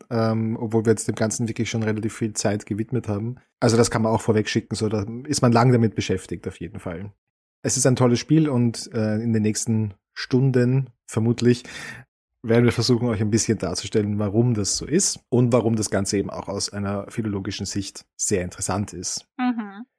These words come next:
Speaker 1: Dazu haben wir uns folgenden Fahrplan überlegt. Vier große Abschnitte. Das eine ist, dass wir zuerst ein bisschen darüber reflektieren wollen, wie wir grundsätzlich zu Computerspielen stehen, äh, und was wir für Erfahrungen damit haben.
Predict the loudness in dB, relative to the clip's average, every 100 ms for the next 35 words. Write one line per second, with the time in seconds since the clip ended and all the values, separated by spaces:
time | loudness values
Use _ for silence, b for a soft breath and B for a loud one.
0 | _ 0 2 6 6 6 6 4 -2 2
1 | 4 6 4 2 -2 -2 0 0 0 0
2 | -2 0 4 4 4 2 -6 -16 _ _
3 | _ -20 -4 4 6 6 4 0 _ -10
4 | 0 2 4 2 2 2 2 6 4 2
5 | -6 -10 -6 -4 -2 -2 -4 -6 -4 -2
6 | -2 -4 -8 -6 -2 0 -2 -4 -2 -2
7 | 0 0 0 0 -2 0 0 2 2 2
8 | 0 0 0 0 2 2 2 2 2 2
9 | 0 0 -4 -6 -20 _ -4 -2 -2 0
10 | 0 2 -2 -2 -2 -2 -2 0 2 0
11 | -4 -8 -4 -2 -2 -4 -6 -6 -4 -2
12 | -2 0 0 2 2 2 2 0 0 -2
13 | -4